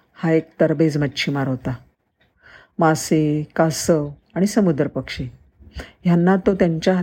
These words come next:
त्याच्या हातांनी अगदी शिताफीने पकडायचा. दिवसामागून दिवस जायला लागले, महिन्यामागून महिने सरायला लागले, पण किनारा कुठे दिसतच नव्हता.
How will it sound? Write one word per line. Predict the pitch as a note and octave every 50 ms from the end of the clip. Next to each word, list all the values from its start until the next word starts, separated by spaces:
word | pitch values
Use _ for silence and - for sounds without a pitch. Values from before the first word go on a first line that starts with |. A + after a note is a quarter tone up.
| -
त्याच्या | - E3+ E3 - F3+
हातांनी | D#3+ D#3 D3+ - - D#3 E3 E3 E3+ E3+ D3+ C#3+ - - - - -
अगदी | - D#3+ D3+ D#3 G3
शिताफीने | F#3 - - D#3+ - - F3 F3+ F3+ - G#3 G#3+ A#3
पकडायचा. | A3+ A3 G#3+ - C#3 B2 B2 A#2+ A#2+ - - - - - _ _ _ _ _ _ _ _ _ _ _ _ - - - _ _ _ _ -
दिवसामागून | F3 F#3 F3 - - F3+ E3+ E3+ D#3+ E3+ E3 D#3+
दिवस | D3+ D3+ C#3+ D3+ D3
जायला | C3+ D3+ D3 C#3+ C3+ C3+
लागले, | C3+ C3 C3 C3 C3+ C3+ C3 - _ _ _ _ _ _
महिन्यामागून | - E3 D#3+ D#3 E3 E3 D#3+ D#3+ D#3+ D#3 E3 D#3+
महिने | D#3 D3+ C#3+ C#3+ D3+ E3
सरायला | E3+ - D#3 C#3 C3+ C3+ C3 C3+ C3+
लागले, | C3 B2+ B2 B2+ B2+ B2+ B2+ - - _ _ _ _ _ _ _ - - _ _ _ _ _ -
पण | - D3+ D#3 D3 -
किनारा | - E3 D3 D3 D3 D3 D#3 E3+
कुठे | F3 - G#3 G3 G3
दिसतच | F3+ F#3+ E3+ - - G3 - C4+ C4 - -
नव्हता. | A3+ F#3+ D#3 - D3 C3+ B2+ -